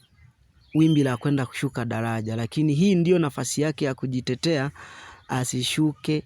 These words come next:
daraja. Ukimtazama yeye hapa, ana michezo thelathini na saba, anadaiwa magoli kumi na tatu na ana pointi thelathini na tisa.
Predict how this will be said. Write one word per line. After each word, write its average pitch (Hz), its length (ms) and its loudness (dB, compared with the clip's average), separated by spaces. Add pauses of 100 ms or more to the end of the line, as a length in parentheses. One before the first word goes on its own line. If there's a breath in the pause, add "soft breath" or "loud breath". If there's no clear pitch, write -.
daraja. 117 680 -4 (380 loud breath)
Ukimtazama 147 760 0
yeye 185 360 4
hapa, 151 360 0 (600 loud breath)
ana 135 720 0
michezo 151 340 0
thelathini 143 340 -2
na 147 120 0
saba, 196 540 0 (500 loud breath)
anadaiwa 143 460 0
magoli 127 360 0
kumi 190 260 2
na 175 140 2
tatu 214 520 0
na 135 260 0
ana 135 180 -2
pointi 160 600 2
thelathini 123 480 -2
na 131 100 -2
tisa. 135 420 -2